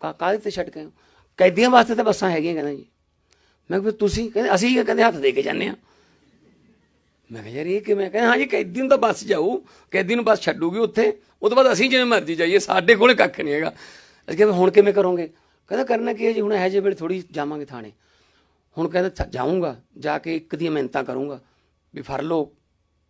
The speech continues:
ਮੇਰੇ ਥਾਂ ਤੇ ਯਾਰ ਤੂੰ ਕਰ ਲਾ, ਜਵਾਕ ਦਾ ਜਨਮ ਦਿਨ ਆ ਕੱਲ੍ਹ ਨੂੰ, ਮੈਂ ਉਹ ਮਨਾ ਲੂੰਗਾ ਤੇ ਤੂੰ ਮੇਰੀ ਥਾਂ ਤੇ ਕਰ ਲਈ, ਜਿੱਦੇ ਤੇਰੇ ਵਾਲੇ ਜਵਾਕ ਦਾ ਹੋਇਆ ਮੈਂ ਕਰ ਲੂੰਗਾ।" ਮੈਂ ਕਿਹਾ ਵੀ ਇਹ ਤਾਂ ਯਾਰ ਬੜਾ ਔਖਾ ਕੰਮ ਹੈ। "ਔਖਾ?" ਕਹਿੰਦਾ, "ਕੀ ਜੀ, ਉੱਤੋਂ ਹੋਰ ਪੰਗਾ ਹੈ।"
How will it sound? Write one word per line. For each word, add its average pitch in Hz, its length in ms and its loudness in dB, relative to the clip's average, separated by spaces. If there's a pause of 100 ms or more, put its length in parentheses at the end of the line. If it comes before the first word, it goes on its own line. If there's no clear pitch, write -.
(320)
ਮੇਰੇ 131 200 -4
ਥਾਂ 135 180 -6
ਤੇ 135 100 -6
ਯਾਰ 131 140 -4
ਤੂੰ 120 180 -10
ਕਰ 131 160 -8
ਲਾ, 151 180 -8 (460)
ਜਵਾਕ 131 280 -4
ਦਾ 131 120 -4
ਜਨਮ 120 240 -6
ਦਿਨ 135 120 -4
ਆ 143 60 -4
ਕੱਲ੍ਹ 147 180 -4
ਨੂੰ, 143 140 -10 (540)
ਮੈਂ 160 200 -2
ਉਹ 170 160 -2
ਮਨਾ 151 280 0
ਲੂੰਗਾ 147 340 -6 (680)
ਤੇ 139 80 -14
ਤੂੰ 160 220 -4
ਮੇਰੀ 143 180 0
ਥਾਂ 151 140 -6
ਤੇ 160 80 -8
ਕਰ 160 140 -4
ਲਈ, 151 120 -6
ਜਿੱਦੇ 156 220 -8
ਤੇਰੇ 165 180 -6
ਵਾਲੇ 151 100 -6
ਜਵਾਕ 135 240 -6
ਦਾ 113 80 -10
ਹੋਇਆ 98 160 -14
ਮੈਂ 101 180 -16
ਕਰ 139 140 -10
ਲੂੰਗਾ।" 147 260 -12 (680)
ਮੈਂ 131 140 -6
ਕਿਹਾ 156 120 -2
ਵੀ 160 320 -6 (800)
ਇਹ 131 80 -12
ਤਾਂ 160 120 -8
ਯਾਰ 156 120 -6
ਬੜਾ - 200 -14
ਔਖਾ - 280 -14
ਕੰਮ 123 200 -16
ਹੈ। 127 60 -16
"ਔਖਾ?" 165 360 0
ਕਹਿੰਦਾ, 190 180 -6
"ਕੀ 170 200 -10
ਜੀ, 196 300 -10 (640)
ਉੱਤੋਂ 180 300 -4
ਹੋਰ 160 220 2
ਪੰਗਾ 175 240 -2
ਹੈ।" - 200 -6